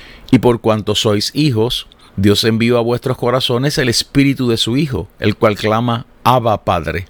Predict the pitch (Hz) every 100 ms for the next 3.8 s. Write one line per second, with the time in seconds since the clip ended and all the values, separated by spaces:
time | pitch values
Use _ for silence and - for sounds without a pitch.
0 | - - - - - - - - 107 131
1 | 143 147 117 127 123 120 120 117 113 -
2 | 151 120 98 - 117 110 139 131 95 92
3 | - _ - - - 156 - 135